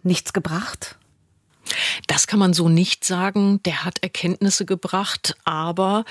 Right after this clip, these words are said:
Speaker 2: ähm, man hat hier gemeint, nach der Landtagswahl, die im vorigen Herbst stattgefunden hat, und da hat sich das Parlament auch ein bisschen anders zusammengesetzt als zuvor,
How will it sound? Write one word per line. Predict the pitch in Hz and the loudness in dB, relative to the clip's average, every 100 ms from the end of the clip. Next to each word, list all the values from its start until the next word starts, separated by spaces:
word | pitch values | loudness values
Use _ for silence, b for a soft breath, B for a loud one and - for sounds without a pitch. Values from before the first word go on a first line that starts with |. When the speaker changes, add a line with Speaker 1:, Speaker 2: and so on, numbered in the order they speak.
| B B B B | B B B B
Speaker 2:
ähm, | 190 190 180 180 170 - | 2 4 6 4 2 0
man | 180 180 185 | 0 2 0
hat | 196 - | -2 -2
hier | - 202 | 0 0
gemeint, | 175 165 139 156 208 220 - | 2 0 -2 0 0 -2 0
nach | 185 185 - | 0 0 -2
der | - 180 | -2 0
Landtagswahl, | 170 143 147 156 - - - 180 180 196 220 214 | 0 0 -2 -2 -4 -2 -4 -2 0 2 2 0
die | - 180 | 0 0
im | - 175 | 0 0
vorigen | 180 175 170 | 0 0 0
Herbst | 160 170 - | 0 -2 -2
stattgefunden | 185 - 202 - 190 190 175 | -4 -4 -4 -2 0 0 0
hat, | 208 170 | 0 -2
und | 160 | -2
da | |
hat | 160 | -2
sich | - | -4
das | - - | -4 -4
Parlament | - 170 165 190 - | 0 0 2 0 0
auch | 170 | -2
ein | 180 | 0
bisschen | 170 180 - | -2 -2 -2
anders | 202 196 180 | 0 0 0
zusammengesetzt | - 156 170 175 170 160 - - | -4 -2 -2 -2 -2 -2 -2 -4
als | 170 160 - | -6 -4 -4
zuvor, | 160 - - 160 185 233 | -4 -6 -2 2 2 2